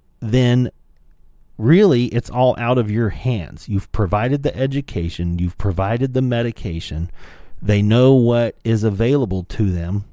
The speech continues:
There's nothing wrong with calling the room into order and telling everybody, "Here's the medication, here's what to do, here's the expected outcome.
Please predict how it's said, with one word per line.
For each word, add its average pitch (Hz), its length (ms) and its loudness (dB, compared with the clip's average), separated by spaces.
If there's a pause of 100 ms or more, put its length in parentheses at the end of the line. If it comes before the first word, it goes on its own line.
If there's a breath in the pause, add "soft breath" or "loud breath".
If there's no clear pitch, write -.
(100)
There's 104 220 0
nothing 123 400 0
wrong 123 340 0
with 107 180 0
calling 117 440 -2
the 101 100 -2
room 107 320 0
into 160 340 -4
order 120 500 0 (720 soft breath)
and 110 220 -2
telling 135 420 2
everybody, 120 840 2 (760)
"Here's 131 400 2
the 151 100 0
medication, 131 960 0 (100)
here's 135 400 2
what 147 300 0
to 175 100 0
do, 127 460 0 (220)
here's 139 400 0
the 147 160 0
expected 147 560 -2
outcome. 110 680 -2